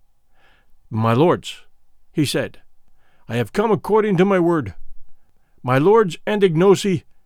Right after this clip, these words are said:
rightful king of the Kukuanas, I have brought with me these men," pointing to the row of chiefs,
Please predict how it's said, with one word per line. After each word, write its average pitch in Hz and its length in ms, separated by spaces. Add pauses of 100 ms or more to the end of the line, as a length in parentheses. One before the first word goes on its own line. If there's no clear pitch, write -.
(180)
rightful 160 360
king 196 240
of 175 80
the 160 100
Kukuanas, 160 720 (460)
I 120 100
have 127 160
brought 190 220
with 202 160
me 190 160
these 185 260
men," 151 360 (840)
pointing 220 320
to 170 80
the 170 80
row 196 160
of - 100
chiefs, - 400